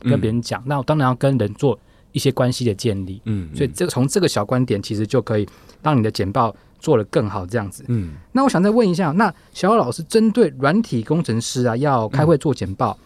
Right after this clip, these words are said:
Speaker 1: 嗯。嗯。
Speaker 2: 呃，没有想要提到的部分，我还没有问到的。
Speaker 1: 哦，哦，我很想分享一个小技巧给大家，因为这个很好用。我们刚刚讲到说，可能因为，呃，文化，好，这个在软体工程师的这种文化里面，很有可能就会，呃，变得说，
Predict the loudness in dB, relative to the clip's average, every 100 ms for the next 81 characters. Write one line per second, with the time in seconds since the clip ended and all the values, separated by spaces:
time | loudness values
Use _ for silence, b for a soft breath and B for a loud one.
0 | -6 -4 0 2 4 6 6 2 0 0
1 | 2 2 2 0 -2 0 2 2 2 2
2 | 0 0 0 2 0 0 0 0 -2 -4
3 | -4 -2 0 -2 -2 -2 B -2 0 0
4 | 0 0 0 0 4 4 4 -2 -2 -2
5 | -2 -4 -2 -2 -2 -4 -6 -2 0 2
6 | 0 0 2 2 2 0 0 0 B B
7 | B B 0 4 2 2 2 2 2 2
8 | 2 0 2 4 4 4 2 0 -2 -2
9 | -2 0 0 0 -6 -10 -2 2 2 2
10 | 0 0 0 0 0 0 0 2 2 0
11 | -2 0 0 -2 -4 B B -2 2 2
12 | 4 2 2 2 2 2 B B -2 -2
13 | 0 2 2 2 2 4 0